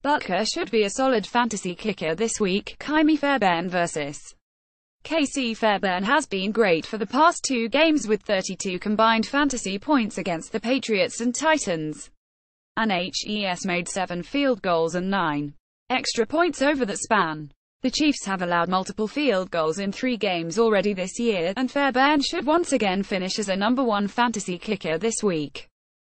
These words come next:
Sit M Garno has been solid so far this year, and H E S scored at least nine fantasy points in three of four games.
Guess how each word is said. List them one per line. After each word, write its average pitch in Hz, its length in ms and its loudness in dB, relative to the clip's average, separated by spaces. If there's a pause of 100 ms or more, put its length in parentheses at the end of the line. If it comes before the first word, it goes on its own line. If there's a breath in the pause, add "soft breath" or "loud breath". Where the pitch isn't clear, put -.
(300)
Sit - 300 -4
M 277 180 4
Garno 240 420 4
has 240 220 -2
been 185 220 -2
solid 196 340 0
so 165 220 -4
far 160 240 -2
this 170 260 -2
year, 156 400 -2
and 202 140 0
H 180 320 -4
E 208 180 -4
S 180 200 -4
scored 196 340 -4
at 165 80 -2
least 170 240 -4
nine 269 260 2
fantasy 254 500 0
points 247 380 0
in 269 140 0
three 269 300 0
of 175 60 -2
four 302 280 -2
games. 170 600 -2